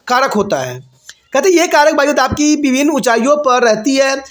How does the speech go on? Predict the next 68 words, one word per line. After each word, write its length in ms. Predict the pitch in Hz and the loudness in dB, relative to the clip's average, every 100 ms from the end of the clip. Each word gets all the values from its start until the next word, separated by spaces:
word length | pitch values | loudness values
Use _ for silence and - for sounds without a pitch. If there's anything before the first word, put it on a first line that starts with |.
| - - | -14 -4
सामान्यतः 520 | 233 226 269 349 302 | 0 0 0 0 2
वायु 280 | 262 262 247 | 2 0 0
दाब 200 | 240 254 | 0 0
प्रत्येक 340 | 254 262 269 | -4 -2 -2
तीन 220 | - 254 | -2 -4
सौ 160 | 269 254 | 0 0
मीटर 220 | 233 247 | 0 -2
की 80 | 247 | -4
ऊंचाई 340 | 220 208 233 | -2 0 0
पर 180 | 247 233 | 0 0
जो 100 | 202 | 0
है 60 | 220 | -2
चौंतीस 560 | 220 214 214 262 - _ _ _ | 0 -2 -2 -6 -8 _ _ _
जो 80 | 185 | -2
है 60 | 233 | 0
मिली 260 | 226 240 | 0 0
बार 300 | 220 214 220 220 | 0 0 0 -2
कम 140 | 226 | 0
हो 140 | 202 | 0
जाता 260 | 175 151 175 | 0 -4 -4
है। 60 | 262 | -6
अब 60 | |
देखिए 160 | 311 381 | -4 -2
काफ़ी 240 | 233 202 285 | -2 -2 -2
महत्वपूर्ण 420 | 262 - 220 254 | -2 -4 -6 -2
बात 220 | 220 220 | -2 0
यहाँ 120 | 220 | -2
बताई 300 | 208 196 202 | -2 -2 0
गई 140 | 220 208 | 0 2
है 220 | 220 220 - - _ | 0 -2 -10 -20 _
कि 80 | - | -10
तीन 280 | 214 240 285 | -4 -2 -2
सौ 180 | 254 254 | 0 0
मीटर 280 | 226 233 226 | 0 0 -2
की 120 | 233 | -4
ऊंचाई 260 | 214 208 | -2 -2
पर 160 | 226 214 | 0 0
जो 80 | 220 | -2
है 120 | 220 | -2
चौंतीस 420 | - 202 202 240 | -4 -2 -2 -2
मिली 200 | 220 208 | -2 0
बार 180 | 214 214 | 0 -2
कम 120 | 214 196 | -4 -2
हो 120 | 175 | -2
जाता 320 | 139 123 135 | -4 -6 -8
है 140 | 127 - - _ | -8 -14 -20 _
और 80 | 240 | -4
इसको 160 | 254 320 | -2 -2
हम 80 | 233 | 0
डायग्राम 360 | 233 233 262 | 0 0 0
में 100 | 262 | -2
भी 100 | 269 | -2
समझने 220 | 262 240 | -2 -2
की 60 | 240 | -2
कोशिश 300 | - - 302 | -2 -4 -2
करेंगे। 440 | 233 202 180 240 392 - _ _ | -2 0 0 -2 -4 -16 _ _
और 80 | 254 | -4
कहते 280 | 254 254 294 | -2 0 0
हैं 180 | 294 294 | 0 0
कम 200 | 277 277 | 0 0
वायु 180 | 269 | 0
दाब 200 | 262 240 | 0 -2
के 60 | 233 | -2
प्रभाव 320 | 262 220 226 | -2 0 0
के 240 | 240 - 220 | -2 -2 0
जो 120 | 226 | 2
है 60 | |
अनुभव 360 | 214 214 233 | 0 0 -2